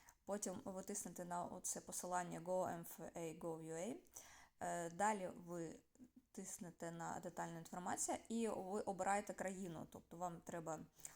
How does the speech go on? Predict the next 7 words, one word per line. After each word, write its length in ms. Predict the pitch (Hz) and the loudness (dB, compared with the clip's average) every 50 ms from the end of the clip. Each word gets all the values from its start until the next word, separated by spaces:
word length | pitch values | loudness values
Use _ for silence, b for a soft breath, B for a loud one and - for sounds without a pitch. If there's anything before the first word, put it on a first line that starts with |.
| B B - | B B -6
обрати 380 | 190 175 185 175 170 - 170 | -2 2 4 4 4 2 0
Данія, 680 | 165 175 208 254 339 392 381 359 339 330 330 330 294 233 196 | 4 6 8 8 8 6 4 4 4 4 4 4 4 2 4
далі 200 | 190 185 180 175 165 170 - - - | 4 4 4 4 0 -2 -8 -10 -6
Копенгаген 640 | - 185 - 214 196 208 247 294 339 302 294 262 233 | -6 -4 -2 0 2 4 4 4 6 6 6 4 6
і 100 | - 254 | 6 6
вибрати 400 | 240 226 240 202 202 214 - - | 6 6 4 4 2 0 0 0
послугу. 580 | 196 - - 180 180 - - - 156 156 170 | -2 2 2 2 2 2 0 -2 -6 -6 -8